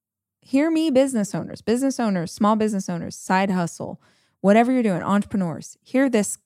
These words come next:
concept. Pick one thing. Pick one area of the business that you wanna see improved and commit to it for six months. For six months,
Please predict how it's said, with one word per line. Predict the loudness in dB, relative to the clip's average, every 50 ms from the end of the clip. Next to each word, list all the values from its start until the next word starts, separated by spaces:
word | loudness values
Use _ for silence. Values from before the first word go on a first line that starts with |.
| _ _
concept. | -2 0 0 0 0 -4 -6 -10 -12 _ -20 -20 _ _ _ _ _ _ _ _ _ _ _ _ _ _ _ _ _
Pick | 0 0 0 0 0
one | 0 2 2 4 4 4 2 2 0 -2 -4 _ _ _ _ _ -4
thing. | -2 -2 -2 -2 -6 -12 _ _ _ _ _ _ _ _ _ _ _ _ _ _ _ _ _ _ _ _ _ _ _ _ _ _ _ -2
Pick | -2 -2 0 0
one | -2 -2 0 2 2 4 4 2 0 0 -4 -4 -2
area | 0 0 2 2 0
of | 0 -2
the | -2 -2
business | -2 -2 -2 -2 -6 -8 -6 -8 -10 -12 -16 -18 _ _
that | -2 0 0 0
you | 0 0 0 2 2
wanna | 2 0 0 -2
see | -4 -4 -6 -6 -4
improved | -4 -6 -6 -6 -6 -4 -4 -4 -6 -8 -10 -20 _ _ _ _ _ _ _ _
and | -4 -2 -2 -2
commit | -2 -2 0 2 2 2 0 0 -4 -8
to | -6 -4 -2 0
it | 0 -2 -4 _ _ _ _ _ _
for | _ -4 -4 -4
six | -4 -6 -8 -6 -2 -2 -4 -4 -4 -6
months. | -6 -6 -6 -8 -12 -14 -16 -16 -18 -20 _ _ _ _ _ _ _ _ _ _ _ _ _ _ _ _ _ _
For | _ -2 -2
six | -2 -2 -2 -2 0 0 0 -2 -2 0
months, | 0 2 2 0 -2 -4 -6